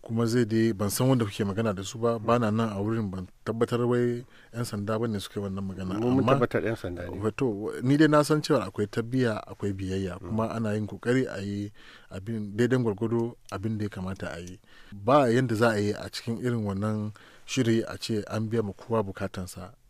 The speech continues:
Speaker 1: amma za a yi daidan gwargwado
Speaker 2: Amma kuna
Speaker 1: abin da za a
Speaker 2: labarin
Speaker 1: yi.
Speaker 2: cin hanci da rashawa da cikin harkar
Speaker 1: Ka san
Speaker 2: yaƙin
Speaker 1: ko
Speaker 2: nan?
Speaker 1: ta ina kullum ana wannan magana a Najeriya, a ce wai ana cin hanci da rashawa da sauransu. A cikin kowane irin wake akwai wani mai kyau, akwai mara kyau. Amma kokarin da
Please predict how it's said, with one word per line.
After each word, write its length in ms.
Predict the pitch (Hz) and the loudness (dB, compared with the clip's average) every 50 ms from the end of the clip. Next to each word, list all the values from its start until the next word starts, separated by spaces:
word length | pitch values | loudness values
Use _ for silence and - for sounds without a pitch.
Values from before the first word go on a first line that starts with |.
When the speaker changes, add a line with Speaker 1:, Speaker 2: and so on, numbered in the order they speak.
| - - | -20 -14
Speaker 1:
amma 240 | 101 107 95 101 107 | -10 -6 -4 -4 -2
za 160 | 107 120 107 | 0 0 0
a 20 | 104 | 2
yi 140 | 101 101 | 0 0
daidan 240 | 98 107 110 120 117 113 104 | -2 -2 -2 -2 -2 -2 -4
gwargwado 240 | 101 98 113 120 131 | -2 0 2 4 4
Speaker 2:
Amma 80 | - | 6
kuna 100 | 123 151 | 6 6
Speaker 1:
abin 80 | 139 127 | 6 6
da 60 | 127 120 | 6 4
za 60 | - | 4
a 60 | 139 | 2
Speaker 2:
labarin 100 | 131 127 | 2 2
Speaker 1:
yi. 60 | 117 | 0
Speaker 2:
cin 160 | - - 131 113 | 2 2 2 2
hanci 320 | 117 123 127 - - 131 | 2 0 -2 -2 -4 -4
da 80 | 107 107 104 | -2 -2 -2
rashawa 360 | 110 104 - 127 117 110 110 - - - - | -4 -4 -2 -2 0 0 -2 -2 -8 -12 -8
da 220 | 113 104 101 98 90 | -6 -4 -4 -4 -6
cikin 220 | - - - 117 107 | -8 -8 -6 -6 -4
harkar 260 | 113 107 - 147 160 | -4 0 6 6 8
Speaker 1:
Ka 40 | 165 | 8
san 180 | - 185 185 180 | 8 6 6 6
Speaker 2:
yaƙin 100 | 175 113 110 | 4 6 6
Speaker 1:
ko 80 | 175 | 6
Speaker 2:
nan? 40 | 175 | 6
Speaker 1:
ta 100 | - 190 165 | 8 6 6
ina 220 | 143 131 131 127 123 - - - - - - | 6 6 6 4 4 0 -4 -10 -18 -20 -8
kullum 440 | - - 165 165 165 170 170 170 - - | -2 0 0 2 4 2 2 2 0 0
ana 240 | 151 165 156 131 123 | 2 4 4 6 6
wannan 240 | 123 120 120 131 131 123 | 4 4 4 4 4 2
magana 340 | 113 101 117 113 110 101 - - | 4 4 6 4 4 2 0 -4
a 80 | - 92 | -8 -6
Najeriya, 480 | 92 92 90 104 113 110 110 104 92 | -6 -4 -2 -2 0 0 0 0 -2
a 60 | 92 - | -6 -8
ce 160 | - - 117 110 | -6 -4 -2 0
wai 420 | 107 107 104 104 104 107 95 95 104 - | 2 2 2 0 -2 -4 -8 -12 -12 -8
ana 240 | - 110 110 101 92 90 - - | -6 -4 -2 -2 -4 -4 -8 -10
cin 300 | - 127 117 107 104 98 90 - | -8 -6 -4 -4 -4 -6 -6 -6
hanci 560 | 110 107 110 104 - - 101 101 98 98 92 | -6 -4 -4 -6 -8 -8 -8 -6 -6 -6 -8
da 140 | - 95 92 90 | -10 -12 -12 -10
rashawa 380 | 101 98 - 107 104 104 107 | -10 -8 -6 -4 -2 -2 -4
da 80 | 95 98 | -4 -6
sauransu. 480 | - - 95 101 104 104 - - - - - - - - - - - - - | -10 -8 -6 -4 -4 -6 -6 -10 -14 -16 -18 -20 -20 -20 -20 -20 -20 -18 -10
A 80 | - 101 98 | -8 -6 -4
cikin 280 | - - - 156 156 143 | -4 0 4 4 4 4
kowane 360 | - - 196 175 156 127 117 | 4 4 6 8 8 6 6
irin 160 | 131 127 120 110 | 4 2 2 2
wake 280 | 98 98 95 - - 117 | 0 -2 -4 -4 -4 -6
akwai 300 | 101 101 - - - 117 | -6 -6 -8 -6 -2 0
wani 140 | 127 127 131 | 0 2 2
mai 140 | 123 113 101 - | 2 0 -2 -2
kyau, 160 | - 123 117 | -2 -2 -2
akwai 240 | - 101 - - 110 104 | -2 -4 -8 -6 -4 -2
mara 180 | 104 107 101 95 | 0 0 -2 -2
kyau. 220 | - - 90 80 - - _ _ - - - - - - - - - | -6 -8 -12 -14 -14 -18 _ _ -20 -20 -20 -20 -20 -20 -20 -14 -10
Amma 280 | 101 101 110 123 127 | -6 0 2 2 2
kokarin 380 | 117 - 113 - - 131 135 131 | 2 0 -4 0 4 4 4 4
da 80 | 117 | 4